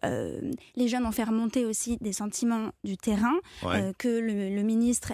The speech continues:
Speaker 1: et, euh, Emmanuel Macron les ont écoutés, la question, c'est de savoir ce qui va se passer après. C'est-à-dire que la démarche était forcément très intéressante, il fallait le faire. Je pense que c'est un signal positif. Et maintenant, qu'est-ce qu'on fait ? Et les solutions,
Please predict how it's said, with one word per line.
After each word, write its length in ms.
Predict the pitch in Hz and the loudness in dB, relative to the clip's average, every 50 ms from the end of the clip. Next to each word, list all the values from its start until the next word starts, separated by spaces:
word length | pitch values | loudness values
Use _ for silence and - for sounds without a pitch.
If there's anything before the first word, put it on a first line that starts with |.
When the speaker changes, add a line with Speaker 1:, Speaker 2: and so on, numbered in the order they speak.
| - | -4
Speaker 1:
et, 200 | - - 214 202 | -4 -4 -2 -2
euh, 140 | 180 - 107 - | -2 -4 -4 -2
Emmanuel 280 | 214 202 196 208 208 | -2 -2 -2 -2 -2
Macron 340 | 208 214 214 - - 233 233 | -2 -2 -2 -2 -2 -2 -2
les 160 | 208 208 190 | -2 -2 -2
ont 80 | 285 - - | -4 -6 -6
écoutés, 420 | - 226 - - 226 - 302 330 370 - - - - - _ | -6 -8 -6 -6 -2 0 0 -2 -2 -4 -12 -18 -20 -8 _
la 100 | 220 220 | -2 -2
question, 280 | - 226 202 - 302 330 | 0 0 0 2 2 0
c'est 120 | - 269 | 0 -2
de 60 | - | -4
savoir 200 | - 226 247 277 | -2 -2 -2 -2
ce 80 | - - | -2 -4
qui 80 | - 240 | -4 -4
va 100 | - 196 | -4 -4
se 60 | - | -4
passer 240 | 220 214 - - - | -4 -2 0 0 0
après. 280 | - 240 - - 277 226 202 | 0 -2 -2 -2 -4 -4 -4
C'est-à-dire 320 | - - 202 196 196 190 - | -6 -6 -6 -4 -6 -6 -4
que 80 | - | -2
la 140 | 226 233 233 | -2 0 0
démarche 460 | 214 254 254 254 220 - - - - - - - - - | 2 2 2 2 2 0 -4 -8 -8 -8 -12 -20 -8 -8
était 300 | 226 202 220 214 - - - _ _ _ - - - | -4 -2 -2 -2 -2 -4 -8 _ _ _ -20 -10 -4
forcément 440 | - 233 202 - - 226 226 220 208 | -2 0 0 0 0 0 -2 0 0
très 240 | - - 277 233 | 0 0 0 0
intéressante, 560 | 233 214 196 214 196 208 - 262 285 330 - - | 0 -2 -2 -2 -2 -2 0 2 0 0 0 -2
il 80 | - 208 | -4 -2
fallait 220 | - 254 247 254 | 0 2 2 2
le 60 | 220 196 | 0 0
faire. 220 | - 226 262 320 - - - - - - | 0 0 0 0 -2 -6 -14 -18 -8 -4
Je 100 | 233 233 | -4 -2
pense 220 | - 262 269 - | 0 -2 -2 -2
que 100 | - 254 | -2 -4
c'est 120 | 226 - 220 | -4 -4 -4
un 80 | 214 | -2
signal 380 | 208 - - 233 220 214 214 208 | -2 -2 -2 0 -2 -2 -2 -2
positif. 520 | - 233 214 202 208 - - 302 339 - - - - - _ _ | -2 -2 -2 -2 -2 -2 -2 -2 -2 -2 -6 -12 -20 -20 _ _
Et 60 | - 233 | -6 -4
maintenant, 320 | 214 226 220 269 311 320 | -4 -2 0 0 0 0
qu'est-ce 180 | - 269 - - | 0 0 -2 -2
qu'on 140 | - 233 | -4 -6
fait ? 180 | - - 208 - - | -6 -6 -6 -2 -2
Et 40 | 226 | 0
les 100 | 214 226 | 0 2
solutions, 420 | - - 240 240 247 - - 330 | 2 2 2 2 2 2 0 0